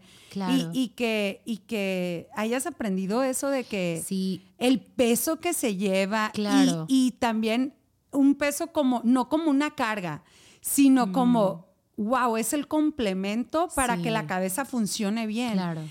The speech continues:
Speaker 2: Y qué padre poder encontrar personas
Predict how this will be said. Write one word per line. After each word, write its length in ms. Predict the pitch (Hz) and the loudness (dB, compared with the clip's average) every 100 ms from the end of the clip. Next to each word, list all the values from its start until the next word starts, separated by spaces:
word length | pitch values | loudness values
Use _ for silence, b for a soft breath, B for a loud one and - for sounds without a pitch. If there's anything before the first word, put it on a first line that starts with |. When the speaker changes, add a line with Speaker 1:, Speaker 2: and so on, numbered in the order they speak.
| - | -6
Speaker 2:
Y 120 | - 277 | -2 0
qué 140 | 269 | 0
padre 500 | 269 269 285 302 320 | 0 0 0 0 -2
poder 360 | - 254 233 226 | -4 0 0 0
encontrar 580 | 254 277 254 233 202 | -4 -4 -4 -4 -6
personas 640 | 190 233 - 247 254 262 | -4 -6 -4 -4 -2 -4